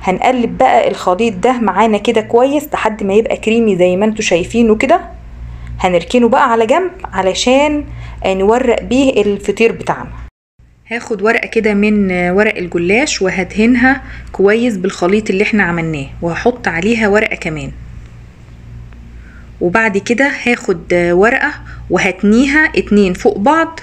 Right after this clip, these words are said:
وهقصها من النص، وهاخد كده قطعة منها وهحطها في نص الورقتين اللي احنا عملناهم دول علشان تشيلي الحشو اللي انا هحطه عليها. بعد كده هنزل بقى بالحشو بتاعي، فلفل الوان، آه، الطماطم والزيتون،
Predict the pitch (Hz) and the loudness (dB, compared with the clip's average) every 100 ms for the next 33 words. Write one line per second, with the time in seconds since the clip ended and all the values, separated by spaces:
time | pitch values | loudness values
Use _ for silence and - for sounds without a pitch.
0 | - 190 - - - 262 220 190 175 160 | -2 0 -2 -2 -2 2 2 2 0 -4
1 | - - - - - 175 185 254 226 - | -6 -14 -16 -16 -8 -2 0 0 -2 0
2 | 202 165 202 262 220 202 262 320 359 359 | 0 2 0 0 2 4 4 2 -2 -4
3 | - - - 190 196 - 190 - 269 294 | -10 -12 0 2 4 0 -2 -2 0 0
4 | 277 208 240 262 - 202 185 185 - 247 | 2 2 2 0 0 2 2 0 2 4
5 | 226 233 247 214 180 175 202 226 208 196 | 4 4 2 2 2 0 2 2 2 2
6 | 254 302 294 - - 175 175 - 262 294 | 2 2 0 -8 -6 -4 -2 0 2 2
7 | 254 208 - 262 262 269 202 - 247 - | 0 0 0 2 2 0 0 0 0 0
8 | 214 233 214 226 226 170 156 151 - - | 0 0 0 -2 -4 -2 -2 -2 -6 -14
9 | - - - - - - - 226 247 220 | -16 -18 -16 -16 -16 -16 -4 0 0 0
10 | 262 254 247 220 196 - 196 170 - 254 | 2 2 2 2 2 0 0 -2 0 0
11 | - 208 - 262 269 277 - - - 240 | -2 -2 0 0 0 -4 -8 -18 -4 -2
12 | 233 202 185 180 196 233 240 233 - 190 | 0 0 0 2 2 4 2 0 0 0
13 | 190 190 - 185 214 233 233 214 180 156 | 0 0 -2 2 4 4 2 2 2 0
14 | 175 226 247 247 | -2 2 4 4